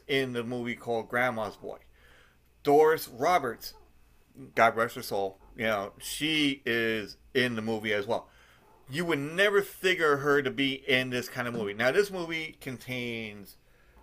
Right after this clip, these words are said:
drugs, alcohol, video games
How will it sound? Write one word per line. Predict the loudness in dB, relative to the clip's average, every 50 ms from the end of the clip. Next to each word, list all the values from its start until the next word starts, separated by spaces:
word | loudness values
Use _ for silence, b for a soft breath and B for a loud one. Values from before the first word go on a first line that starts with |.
| b b b _ _ _ _ _ _ _ _ -20 _ -8
drugs, | 0 2 4 4 4 2 -2 -12 -20 -20 -20 _ _ _ _ _ _ _ _ _ _ 0
alcohol, | 2 2 2 2 -2 -4 0 0 0 0 0 -2 -10 -20 _ -20 -20 -20 _ b b b b b b b b -10
video | -2 -2 0 0 0 -2
games | -2 -2 -4 -6 -6 -10 -16 -20 -20